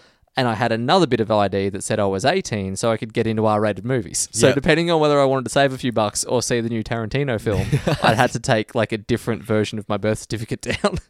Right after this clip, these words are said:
Speaker 2: you still keep it?
Speaker 1: No, no. Christ, no. Well, once I turned eighteen, that was hardly
Speaker 2: Old news.
Speaker 1: Yeah,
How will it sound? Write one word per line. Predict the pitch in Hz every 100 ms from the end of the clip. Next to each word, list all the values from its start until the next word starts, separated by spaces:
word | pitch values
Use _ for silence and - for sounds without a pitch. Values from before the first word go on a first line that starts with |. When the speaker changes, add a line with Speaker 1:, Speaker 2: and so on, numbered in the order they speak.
| _
Speaker 2:
you | 123
still | - 127
keep | 117 131
it? | - - _ - - - _
Speaker 1:
No, | 147 117 90
no. | 98 - -
Christ, | 117 104 -
no. | 95 95 101 -
Well, | 117 92
once | 107
I | 92
turned | - 113 98
eighteen, | 90 95 92
that | 92
was | 98 - _ _ _ _ _ _ _
hardly | 110 101 92
Speaker 2:
Old | 120 120 104
news. | 95 85 - -
Speaker 1:
Yeah, | 120 73